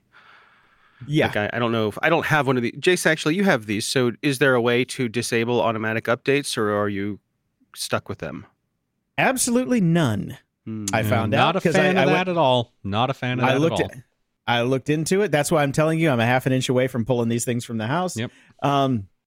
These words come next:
Speaker 1: yeah, there's nothing about that. Like, with my Eero, I can, you know, it, it updates and it tells me when it's updated and it tells me what it's updated.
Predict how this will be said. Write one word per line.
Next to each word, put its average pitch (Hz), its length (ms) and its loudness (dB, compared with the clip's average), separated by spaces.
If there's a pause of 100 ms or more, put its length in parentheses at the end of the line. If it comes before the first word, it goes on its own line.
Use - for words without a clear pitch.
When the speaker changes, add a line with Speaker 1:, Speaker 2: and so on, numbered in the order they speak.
(480)
Speaker 1:
yeah, 160 320 2
there's 143 260 0
nothing 175 280 0
about 170 320 0
that. 151 340 0
Like, 151 240 0 (280)
with 175 140 2
my 170 200 2
Eero, 240 580 2 (540)
I 131 140 2
can, 135 340 0
you 151 100 0
know, 120 220 2
it, 151 160 0
it 175 140 2
updates 190 440 0
and 160 100 2
it 135 100 0
tells 180 300 0
me 208 120 2
when 151 180 2
it's 123 140 -2
updated 123 580 0
and 123 80 2
it 117 100 0
tells 139 220 0
me 135 100 2
what 117 300 -2
it's 107 160 -2
updated. 95 580 -4